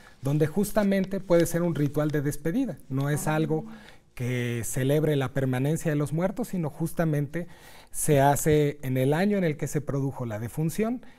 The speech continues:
Speaker 1: y la idea es, eh, despedirse de ellos para después realizar el acto ofrendario ya no dentro de la casa, sino en el cementerio, ¿no?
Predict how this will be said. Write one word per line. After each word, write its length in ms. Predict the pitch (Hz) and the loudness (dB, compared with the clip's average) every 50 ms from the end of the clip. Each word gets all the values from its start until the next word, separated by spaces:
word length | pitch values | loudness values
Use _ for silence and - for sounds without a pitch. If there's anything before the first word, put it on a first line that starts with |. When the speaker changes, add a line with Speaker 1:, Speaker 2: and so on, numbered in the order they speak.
| - - | -18 -4
Speaker 1:
y 120 | - 190 170 | 0 2 4
la 160 | 156 143 147 | 6 6 6
idea 400 | 143 135 143 151 165 156 143 143 | 4 4 4 4 4 4 2 0
es, 380 | 131 123 135 123 107 - - - - - - - - | -2 -2 -2 -4 -6 -6 -8 -10 -14 -16 -18 -12 -10
eh, 340 | 110 107 107 101 104 107 101 | -8 -6 -6 -6 -8 -6 -4
despedirse 680 | 107 123 113 - - 131 135 151 160 156 - - 175 160 | -2 -2 0 0 2 4 4 4 4 4 4 4 6 6
de 220 | 156 156 156 156 156 | 8 6 6 6 4
ellos 320 | 151 139 165 175 - - - - - - - | 2 0 -2 -4 -6 -8 -14 -18 -20 -8 -2
para 240 | 156 147 147 147 | 0 2 2 2
después 560 | 131 135 131 - - - 151 156 165 160 - - - - - - - | 2 0 -2 -4 -2 0 2 2 2 2 0 -4 -8 -12 -16 -10 -8
realizar 460 | 139 127 127 135 123 - 139 143 147 | -4 -4 -2 -2 -2 0 0 0 2
el 120 | 143 143 | 2 2
acto 240 | 143 139 - - 151 | 0 -2 -2 -4 -4
ofrendario 540 | 135 - 147 151 147 147 156 156 151 160 156 | -4 -2 -2 -2 -2 -2 -2 -2 -2 -4 -4
ya 200 | 139 131 135 135 | -2 -2 -2 -2
no 120 | 143 135 | -2 -2
dentro 340 | 123 139 151 156 143 151 156 | -2 -2 -4 -4 -4 -4 -6
de 80 | 151 143 | -4 -4
la 120 | 139 135 | -6 -6
casa, 320 | - - 147 - - 196 170 | -6 -6 -6 -4 -4 -6 -6
sino 320 | - - 135 127 123 113 | -6 -6 -6 -4 -4 -6
en 100 | 113 117 | -6 -8
el 60 | 110 | -8
cementerio, 640 | 104 110 120 120 123 131 131 180 180 151 131 123 120 | -8 -6 -6 -6 -6 -6 -6 -6 -6 -6 -8 -10 -12
¿no? 120 | 135 | -16